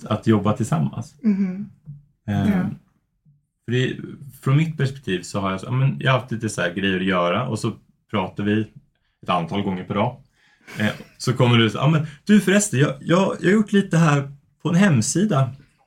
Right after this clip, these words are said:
Speaker 1: Från ingenstans. Och den är liksom, alltså hur bra som helst
Speaker 2: Thank you.
Speaker 1: från början.
Speaker 2: Tack.
Speaker 1: Och det känns som att vi kompletterar varandra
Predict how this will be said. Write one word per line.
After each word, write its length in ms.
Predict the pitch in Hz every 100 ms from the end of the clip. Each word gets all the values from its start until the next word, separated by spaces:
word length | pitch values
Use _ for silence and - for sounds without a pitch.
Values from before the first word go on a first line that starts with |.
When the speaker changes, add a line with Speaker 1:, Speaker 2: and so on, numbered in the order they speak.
| _ _ _ _ _ _ _ _ -
Speaker 1:
Från 220 | - 135
ingenstans. 500 | 117 98 95 101 98
Och 120 | 95 110
den 200 | 127 117
är 80 |
liksom, 480 | 98 90 95 90 90 - _ _ _ _ _ -
alltså 200 | 110 113
hur 200 | 117 110
bra 220 | 92 95
som 160 | 95 92
helst 280 | - - _ _ -
Speaker 2:
Thank 120 | 254
you. 80 | 226
Speaker 1:
från 200 | 208 98
början. 320 | 95 92 - - - _ _ _ _ _
Speaker 2:
Tack. 100 | _ _ _ _ _ -
Speaker 1:
Och 60 | 117
det 60 |
känns 200 | 104 110 104
som 80 |
att 80 | 107
vi 120 | 101
kompletterar 720 | 101 113 101 104 - 120 98 95
varandra 520 | 92 87 85 85